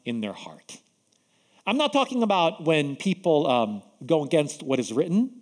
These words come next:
in the scriptures, but sometimes we just, we just think, we judge others, right? We think we know what's going on in their mind or in their heart. "Oh, I know why he's serving in that way.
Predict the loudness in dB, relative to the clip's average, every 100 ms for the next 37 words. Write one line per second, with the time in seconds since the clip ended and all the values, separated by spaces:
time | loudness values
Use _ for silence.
0 | -8 -8 -4 -6 -2 -2 -2 -10 -20 _
1 | _ _ _ _ 0 0 0 -8 -6 -6
2 | -2 0 2 2 0 -2 -4 -4 -4 -4
3 | -2 0 0 -6 -4 -4 2 2 2 0
4 | -2 -2 0 0 -4 -20 _ _ -2 -2
5 | 0 0 -2 -2 -2 -2 0 2 2 0
6 | -2 _ -6 -6 -2 -2 0 -2 -2 -6
7 | -6 -6 -8 -12 -16 -18 -18 -20 _ _
8 | _ _ -20 _ _ _ _ _ _ _
9 | _ -10 -6 -2 -2 -2 -8 -8 -8 -8
10 | -10 -12 -16 _ _ _ -10 -10 -8 -10
11 | -10 -10 -10 -12 -16 -16 -16 -14 -12 -12
12 | -14